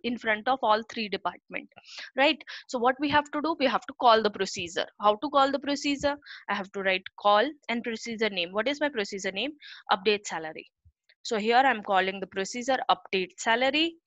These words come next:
And if you can see, query okay. Now if you will check, select star from department salary. As you can see,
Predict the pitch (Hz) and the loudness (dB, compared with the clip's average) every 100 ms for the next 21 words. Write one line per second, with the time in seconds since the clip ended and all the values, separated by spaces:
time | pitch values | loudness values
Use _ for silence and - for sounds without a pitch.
0 | - - - - 262 262 277 277 269 269 | -20 -20 -6 -2 0 0 -4 -2 -2 -2
1 | 320 392 508 _ _ _ _ - 226 208 | 0 0 -2 _ _ _ _ 4 6 6
2 | 370 - - 233 - 175 _ _ _ _ | 0 0 0 0 -2 -6 _ _ _ _
3 | 233 247 302 453 466 - 302 277 226 208 | 0 6 8 8 6 4 2 2 4 2
4 | - 214 180 - - _ _ _ _ _ | 0 -2 -4 -8 -20 _ _ _ _ _
5 | _ _ _ _ _ _ _ _ - 285 | _ _ _ _ _ _ _ _ -2 2
6 | 233 240 - - 214 208 - 226 233 196 | 2 0 -2 2 4 4 0 -4 -4 0
7 | 190 190 190 196 - 170 98 - - _ | 0 0 -6 -8 -4 -2 -2 -4 -14 _
8 | _ - - - 220 233 240 220 - 320 | _ -20 -4 0 0 -2 -6 -6 -2 -2